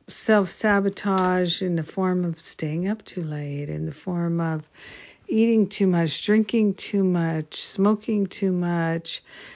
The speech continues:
anything too much. If you've got self-sabotage in the form of worrying or blurting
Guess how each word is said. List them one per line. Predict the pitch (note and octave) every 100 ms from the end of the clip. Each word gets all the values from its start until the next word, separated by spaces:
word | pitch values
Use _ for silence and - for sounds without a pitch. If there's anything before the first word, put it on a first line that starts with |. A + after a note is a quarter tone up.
| - A#3+
anything | B3 D4 A3+ - F#3 F3 E3+
too | - - F#3+
much. | F#3 F3 D#3+ D3+
If | E3 D#3+
you've | F#3+ G3+ F#3 -
got | - F#3+ F3+ F3 F3 F3 -
self-sabotage | - F#3 E3+ - F#3+ F3+ F3+ - F#3 F3+ F3+ E3+ - - - - _
in | - F#3
the | F3+
form | - F#3+ F3+ F3
of | F3 - -
worrying | G3+ G#3 G3+ F#3+ E3+ D#3+ D3+ D3+ D#3+ D#3 F3 - -
or | F#3 E3+ E3 D#3+ D#3+ D#3+ D#3+ E3 - - - - - _ _ _ _ _ _ _ _ _
blurting | G3 F3+ F#3+ G#3 G#3 G3+ - G3 G3 G3